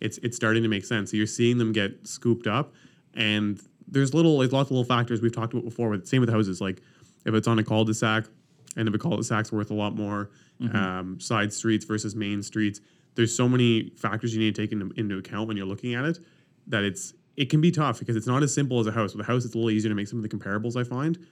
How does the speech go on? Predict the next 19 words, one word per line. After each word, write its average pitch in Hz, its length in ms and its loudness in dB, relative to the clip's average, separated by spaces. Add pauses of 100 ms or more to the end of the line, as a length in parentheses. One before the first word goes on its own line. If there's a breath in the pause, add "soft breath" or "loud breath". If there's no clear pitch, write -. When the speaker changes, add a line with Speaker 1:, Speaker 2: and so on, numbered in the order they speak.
(260 loud breath)
Speaker 1:
But 104 120 -2
for 110 160 -4
land, 107 280 2
it 101 80 -4
can 104 160 -4
be 101 220 -2
something 113 260 -6
a 110 40 0
little 104 160 -2
bit 104 100 -2
difficult, 104 460 -4
especially 127 380 -2
with 110 200 2
easements, 117 580 0 (340 soft breath)
right-of-ways, 107 680 2
sometimes 95 260 -4
Nova 101 120 -4
Scotia 101 260 -6
Power, 98 600 -4